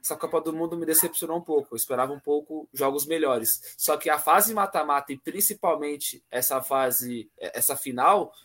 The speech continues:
me surpreendeu. Ficou um nível bem melhor do que vimos na fase de grupos, por exemplo, com muito zero a zero.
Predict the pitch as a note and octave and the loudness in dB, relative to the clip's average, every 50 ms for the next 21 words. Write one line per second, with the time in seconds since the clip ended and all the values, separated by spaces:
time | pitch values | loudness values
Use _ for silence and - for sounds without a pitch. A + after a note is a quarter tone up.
0 | - - - - - D3+ D3+ - - E3+ D#3+ - F3 F3 F3 E3 D3 C#3 B2 G#2 | -20 -20 -18 -16 -8 0 2 2 4 2 2 -2 -2 -2 -2 0 0 0 -2 -2
1 | G#2 _ _ _ - - - - D3 C#3+ C#3 C#3 C3+ D3 C#3+ C3+ C#3+ C#3+ D#3 E3+ | -4 _ _ _ -14 -10 -6 -6 -6 -4 -4 -4 -4 -4 -4 -2 -2 -2 -2 -2
2 | E3+ D3+ C#3+ C#3 C#3 D3 - - D#3 C3+ C#3 C3+ C#3 C3+ C#3 C3+ C3 - C#3 C3+ | 0 0 0 0 0 -2 -6 -8 -8 -6 -6 -4 -4 -4 -4 -4 -2 0 0 0
3 | C3 C3 C#3 B2+ B2 B2 B2 - - - C#3 C#3 B2 B2 B2 C3 - - - - | 0 -2 -4 -4 -6 -4 -4 -4 -2 0 2 2 2 0 -2 -6 -6 -10 -10 -10
4 | C#3+ C3+ C3 C3+ D3 D#3 D#3 D#3 D3+ C#3 D3 C#3+ D3 D3 C3 B2 A2 G2 | -8 -6 -4 -4 -4 -4 -4 -6 -4 -2 -2 0 0 0 0 -2 -4 -4